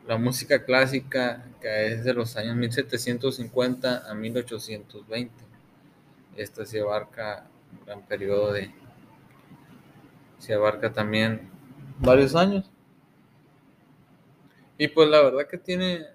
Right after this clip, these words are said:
mm, una gran diferencia entre la música clásica y la música del periodo clásico. La clásica se refiere a toda la música basada en la cultura occidental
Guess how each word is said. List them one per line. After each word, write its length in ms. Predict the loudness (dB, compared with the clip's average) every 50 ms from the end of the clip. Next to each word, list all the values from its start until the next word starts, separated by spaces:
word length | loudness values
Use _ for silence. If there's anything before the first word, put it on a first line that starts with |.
| _ _ _ _ _ -16
mm, 300 | -14 -12 -10 -10 -10 -12 -12 -16 _ _ _ _ _ -10
una 160 | -6 -4 -2
gran 220 | 0 0 0 0
diferencia 800 | -2 -8 -6 -6 -4 -4 -4 -6 -8 -10 -8 -6 -6 -6 -6 -10 -14 -20 _ _ _ _ _ _
entre 260 | -20 -20 -12 -8 -8 -4
la 140 | -4 -4
música 360 | -6 -6 -12 -14 -14 -12 -14 -14
clásica 580 | -12 -6 -4 -4 -4 -4 -6 -16 -20 -10 -6 -4
y 80 | -4 -2
la 100 | -4 -4
música 420 | -4 -6 -6 -6 -8 -2 0 0
del 120 | 0 0
periodo 360 | -2 -4 0 0 2 0 0 2
clásico. 340 | 2 2 2 2 -4 -14 -20 -20 -20 -20 -20 _ -20 -20 _ _ _ _ _ _ _ _ _ -20 _ _ _ _ -20 _ _ _ _ _ _ _
La 220 | -2 0 0 0
clásica 800 | 0 0 4 4 4 4 2 -4 -6 -8 -8 -6 -6 -6 -6 -6 -10 -18
se 240 | -8 -2 0 0
refiere 340 | 0 0 -4 -2 0 2 2
a 160 | 2 2 0
toda 360 | -2 0 2 2 4 4 4 2
la 120 | 2 -2
música 540 | -4 -4 -6 -6 -8 -8 -10 -10 -6 -4 -2
basada 380 | -2 -2 -4 -8 -8 -8 -6
en 100 | -6 -6
la 120 | -6 -8 -8
cultura 380 | _ -16 -18 -14 -10 -8 -8
occidental 800 | -8 -8 -12 -12 -10 -10 -10 -10 -12 _ -4 -4 -4 -4 -4 -10